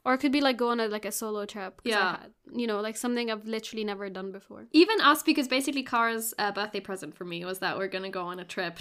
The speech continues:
Speaker 2: to Glasgow together, which we've never
Speaker 1: Yes.
Speaker 2: been on a trip
Speaker 1: Or
Speaker 2: together.
Speaker 1: Edinburgh. <laughs> Yeah, a little girls trip.
Speaker 2: So
Speaker 1: That could be fun.
Speaker 2: that'll be very
Speaker 1: Yeah.
Speaker 2: exciting. You'll definitely
Speaker 1: Look at
Speaker 2: do
Speaker 1: me
Speaker 2: it.
Speaker 1: already making my, <laughs> my things come true.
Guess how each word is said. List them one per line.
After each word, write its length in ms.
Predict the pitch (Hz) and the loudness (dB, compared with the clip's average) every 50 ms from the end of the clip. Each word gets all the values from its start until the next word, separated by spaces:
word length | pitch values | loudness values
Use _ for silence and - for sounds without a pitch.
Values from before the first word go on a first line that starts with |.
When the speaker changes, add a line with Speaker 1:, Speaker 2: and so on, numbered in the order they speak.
| - - | -12 -12
Speaker 2:
to 560 | - - 190 170 165 170 170 170 170 170 170 | -8 -6 -6 -6 -4 -6 -6 -6 -8 -8 -8
Glasgow 380 | 170 190 160 165 170 - 170 156 | -6 -4 -4 -4 -4 -4 -8 -10
together, 560 | - - - 147 139 - - 131 175 226 - _ _ _ _ _ _ _ _ _ | -10 -8 -8 -8 -8 -6 -8 -8 -8 -10 -12 _ _ _ _ _ _ _ _ _
which 220 | _ 302 294 269 - | _ 2 2 2 0
we've 320 | - 233 285 311 381 381 | 0 4 6 6 8 8
never 240 | 302 269 285 359 294 | 8 8 8 8 8
Speaker 1:
Yes. 80 | - - | 8 6
Speaker 2:
been 140 | 247 233 | 4 2
on 100 | 220 208 | 2 2
a 80 | 196 180 | 0 -2
trip 340 | - - 196 165 151 - - | -2 -2 -2 -2 -2 -2 0
Speaker 1:
Or 120 | 254 254 | 2 4
Speaker 2:
together. 520 | 226 220 175 175 165 156 147 139 113 - - _ _ _ _ - | 4 4 2 0 0 0 -2 -4 -4 -8 -12 _ _ _ _ -6
Speaker 1:
Edinburgh. 200 | 277 247 277 294 - - _ _ _ | 0 2 2 2 0 -2 _ _ _
<laughs> 300 | _ _ - - - - | _ _ -20 -20 -14 -6
Yeah, 220 | - 330 339 339 330 | -2 2 2 4 2
a 20 | |
little 160 | 311 294 302 | 2 0 -2
girls 320 | 285 294 285 277 277 - - | -2 -4 -4 -6 -6 -10 -12
trip. 200 | - 285 285 - _ _ _ _ _ _ _ _ _ _ _ _ | -12 -14 -14 -16 _ _ _ _ _ _ _ _ _ _ _ _
Speaker 2:
So 800 | - - - 214 202 196 190 180 175 160 170 165 156 - - - _ - _ _ _ _ - - | -6 -2 0 2 2 2 2 2 0 0 -2 -4 -4 -6 -8 -12 _ -20 _ _ _ _ -10 -6
Speaker 1:
That 180 | 240 233 226 220 | -6 -6 -6 -6
could 120 | 240 220 | -10 -12
be 120 | 214 220 214 | -12 -14 -14
fun. 320 | - - 214 214 226 220 _ | -14 -14 -14 -14 -14 -14 _
Speaker 2:
that'll 200 | - 220 202 196 | -6 -4 -4 -4
be 160 | 220 208 202 | -2 -4 -6
very 160 | 202 220 - 285 | -6 -4 -2 0
Speaker 1:
Yeah. 180 | 262 233 214 226 | 0 0 0 -2
Speaker 2:
exciting. 380 | 247 - - - - - - - | -6 -10 -12 -14 -14 -16 -12 0
You'll 160 | - 277 320 294 | 4 4 4 8
definitely 320 | 294 294 320 311 302 - | 8 6 8 8 4 6
Speaker 1:
Look 80 | - 440 | 8 10
at 40 | 392 | 10
Speaker 2:
do 60 | 381 | 10
Speaker 1:
me 60 | 349 294 | 10 10
Speaker 2:
it. 40 | |
Speaker 1:
already 300 | 269 262 254 247 240 247 | 8 6 4 4 2 0
making 380 | 240 233 233 247 - 247 226 226 | 0 -2 -2 -4 -4 -4 -4 -2
my, 380 | 214 214 208 214 214 226 262 262 | -2 -2 -2 -2 0 0 2 4
<laughs> 640 | - 302 320 339 339 302 311 277 277 311 254 262 240 240 | 6 8 10 10 10 10 8 4 4 2 -2 0 -2 -2
my 160 | 254 240 247 | 0 -2 -2
things 320 | - 240 220 - 254 - | -2 -4 -6 -8 -10 -12
come 240 | - - - - - | -14 -14 -14 -12 -12
true. 320 | - - - _ - - | -12 -14 -14 _ -14 -14